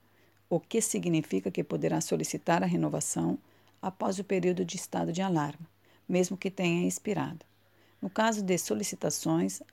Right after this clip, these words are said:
a aportações dos documentos pode ser feito através do site do Registro Geral Central, endereço sede ponto administracion ponto gov ponto es.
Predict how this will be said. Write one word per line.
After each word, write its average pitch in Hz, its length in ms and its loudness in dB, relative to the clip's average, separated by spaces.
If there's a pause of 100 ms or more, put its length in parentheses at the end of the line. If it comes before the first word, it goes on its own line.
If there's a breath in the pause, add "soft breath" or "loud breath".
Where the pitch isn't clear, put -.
(140)
a 160 200 4
aportações 160 720 0
dos 185 180 -2
documentos 156 520 0
pode 160 260 -2
ser 160 220 0
feito 160 400 -2
através 170 400 0
do 185 80 -8
site - 560 -2 (640 soft breath)
do 160 260 4 (280 soft breath)
Registro 180 520 0
Geral 170 480 2
Central, - 540 -4 (500)
endereço 170 560 2
sede 185 440 0 (100)
ponto - 300 -2
administracion 160 920 0 (320 soft breath)
ponto 160 300 -2
gov 156 320 4 (200)
ponto 190 340 -2
es. - 340 -2